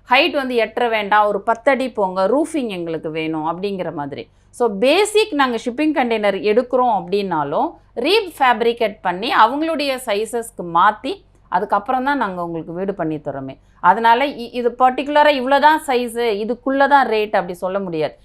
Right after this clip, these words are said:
இருபதுக்கு எட்டு, மூன்றரை லட்சம்னா இருபதுக்கு பத்தை நாங்க நாலரை லட்சத்துக்கு பண்ணுவோம். ஆ, அதையே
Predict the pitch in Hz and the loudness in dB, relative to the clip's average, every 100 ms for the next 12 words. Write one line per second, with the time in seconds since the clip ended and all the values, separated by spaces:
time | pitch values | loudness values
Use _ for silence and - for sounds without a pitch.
0 | _ _ 233 285 302 302 262 247 233 233 | _ _ -4 2 4 2 -2 2 2 2
1 | 311 311 - 220 240 233 226 214 220 240 | -2 -4 -2 -2 0 2 0 -2 -4 -2
2 | 233 247 269 247 233 - 208 - 254 214 | -2 -2 -2 -2 -4 -2 -4 -4 -4 -4
3 | 180 170 180 190 190 190 202 196 196 170 | -4 -2 -2 -2 -6 -8 -10 -12 -10 -10
4 | 165 180 - _ _ _ _ - 180 175 | -8 -8 -10 _ _ _ _ 2 4 6
5 | 170 175 - 196 240 277 311 | 4 2 2 2 4 2 0